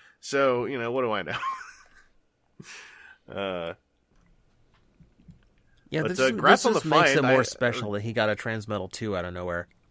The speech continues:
Speaker 1: Yeah, there, there was that. That's also why I really liked his Transmetal two as well. 'Cause I was like, "All right, the coolest guy, he got a body upgrade." Uh, I, uh, I wish you good fortunes in coming across a Bat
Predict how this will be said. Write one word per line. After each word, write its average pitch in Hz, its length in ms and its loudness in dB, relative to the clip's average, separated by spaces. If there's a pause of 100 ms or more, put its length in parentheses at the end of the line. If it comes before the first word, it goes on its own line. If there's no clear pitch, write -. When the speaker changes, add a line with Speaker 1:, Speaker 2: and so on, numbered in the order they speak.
(2000)
Speaker 1:
Yeah, 185 280 10
there, 254 260 8
there 202 200 8
was 151 220 4
that. 110 220 0
That's 156 140 -2
also 170 220 2
why 135 180 2
I 127 60 4
really 123 220 0
liked 117 220 -2
his 104 120 -10
Transmetal 98 460 -6
two 90 220 -10 (100)
as 95 100 -16
well. 90 300 -10 (160)
'Cause - 120 -16
I 104 60 -2
was 101 180 -6
like, 104 200 -4
"All 113 100 -4
right, 101 240 -2 (200)
the 107 80 -10
coolest 123 440 -6
guy, 104 440 0 (280)
he 127 100 -18
got 117 180 4
a 110 40 2
body 110 380 0
upgrade." 92 480 -6 (680)
Uh, 101 440 0 (680)
I, 185 200 8
uh, 185 160 8
I 185 140 6
wish 226 260 2
you 247 100 0
good 185 220 -2
fortunes 160 580 0
in 139 180 -6
coming 156 300 -4
across 147 380 0
a 135 80 0
Bat 127 340 0